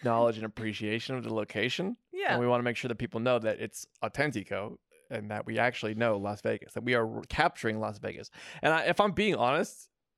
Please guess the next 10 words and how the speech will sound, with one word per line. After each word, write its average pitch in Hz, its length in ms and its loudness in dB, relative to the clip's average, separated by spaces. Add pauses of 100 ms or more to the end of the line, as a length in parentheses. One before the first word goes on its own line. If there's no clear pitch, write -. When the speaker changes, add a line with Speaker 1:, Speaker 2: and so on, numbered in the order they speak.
(300)
Speaker 2:
Mm-hmm. 208 320 -6 (560)
Speaker 1:
like, 127 420 0 (120)
as 147 160 -2
schizo 190 520 4
as 127 100 2
this 131 200 -2
is, 143 400 -4 (920)
it's - 160 4
Las 113 240 2
Vegas. - 480 0